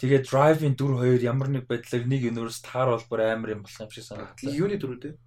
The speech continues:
Speaker 1: Drive, тэгээд
Speaker 2: Аа.
Speaker 1: Nightcrawler. Өөр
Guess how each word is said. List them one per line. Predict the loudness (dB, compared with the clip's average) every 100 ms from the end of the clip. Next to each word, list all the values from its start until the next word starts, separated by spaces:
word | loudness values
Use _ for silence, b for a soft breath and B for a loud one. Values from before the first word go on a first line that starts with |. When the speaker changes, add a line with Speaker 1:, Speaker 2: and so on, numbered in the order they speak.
| -4
Speaker 1:
Drive, | 2 6 6 4
тэгээд | -2 -2 0
Speaker 2:
Аа. | 0
Speaker 1:
Nightcrawler. | 2 0 0 -2 -4 -16 -20 _ _ _ _ _ _ _ _ _ _ _ _ _ _ -20 -4
Өөр | 0